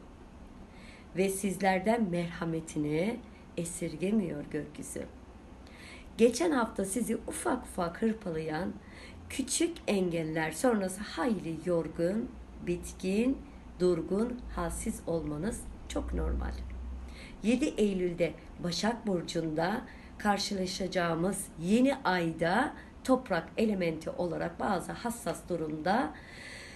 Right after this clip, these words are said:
deneyimleyebileceğiniz bir dönem sizleri bekliyor. Toprak yönetici duruşunuz gezegenlerden destek alıyor olmanız sizleri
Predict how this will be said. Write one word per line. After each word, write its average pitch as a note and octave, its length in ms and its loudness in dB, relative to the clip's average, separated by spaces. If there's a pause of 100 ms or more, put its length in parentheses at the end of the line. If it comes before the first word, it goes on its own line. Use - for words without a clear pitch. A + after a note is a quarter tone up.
(320)
deneyimleyebileceğiniz A3+ 1600 6 (240)
bir A#3 240 6
dönem D#3+ 320 2 (260)
sizleri E3 500 0
bekliyor. D3+ 600 -2 (420)
Toprak G3 480 4
yönetici E3+ 580 0 (460)
duruşunuz E3+ 580 0 (340)
gezegenlerden F3+ 1080 0 (220)
destek G#3 480 4
alıyor D3+ 360 -2 (100)
olmanız E3+ 460 0
sizleri G3 580 -2